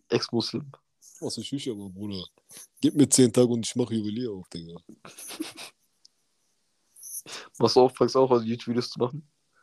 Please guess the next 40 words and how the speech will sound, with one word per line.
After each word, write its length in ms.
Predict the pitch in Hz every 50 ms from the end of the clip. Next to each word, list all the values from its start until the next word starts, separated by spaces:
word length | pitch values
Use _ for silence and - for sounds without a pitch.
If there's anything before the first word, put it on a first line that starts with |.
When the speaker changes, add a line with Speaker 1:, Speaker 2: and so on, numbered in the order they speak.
| _ _ _
Speaker 2:
YouTube-Videos? 840 | - 107 131 143 147 135 120 120 120 120 135 151 175 170 - - - _ _ _
Speaker 1:
Ja. 220 | - 120 117 113 - - - - _ _ _ _ _ _ _ _
Speaker 2:
Nein, 220 | - 101 120 143
Bruder, 180 | 135 117 123 113
ich 240 | 107 98 - - -
werde 200 | 127 127 131 131
mit 180 | 117 104 98 -
Rothschild 380 | 127 147 143 - 131 110 -
unterschieden, 480 | 104 98 101 95 - - 104 101 95 92
Bruder. 280 | 90 87 87 87 85 90
Ich 120 | 85 -
werde 160 | 117 117 - _
YouTuber 400 | - 110 120 123 - - 110 113
lenken. 420 | 101 104 113 127 131 - 95 85 - _ _ _ _ _ _ _ _ _ _ _ _ -
Speaker 1:
Ja, 120 | 117 120 123
okay, 340 | 120 110 - - 120 113 110
tut 160 | - - -
mir 60 | 110
leid. 180 | 113 120 113 107
Speaker 2:
Ich 80 | -
werde, 240 | 120 120 120 123 120
ich 160 | - 101 - -
werde 220 | 123 117 123 120
eine 180 | 120 123 123 120
der 120 | 117 110
Fäden 280 | - - 135 143 135 120
stre-, 280 | - - - - 120
äh, 220 | 107 98 95 95 85
Fädenzieher, 560 | - 120 139 135 127 107 - - 101 98 92
Bruder. 360 | 85 87 90 90 90 87 87 - _ _ _ _ _ _ _ _ _ _ _ _ - _
Speaker 1:
Also, 240 | - 107 101 104 104
das 140 | 104 -
heißt, 100 | 117 110
ich 100 | - -
muss 100 | 127 117
jetzt 160 | 107 101 - -
Videos 240 | 123 120 113 107
gegen 140 | - 110 104
dich 140 | 107 107 -
machen? 240 | - 107 107 123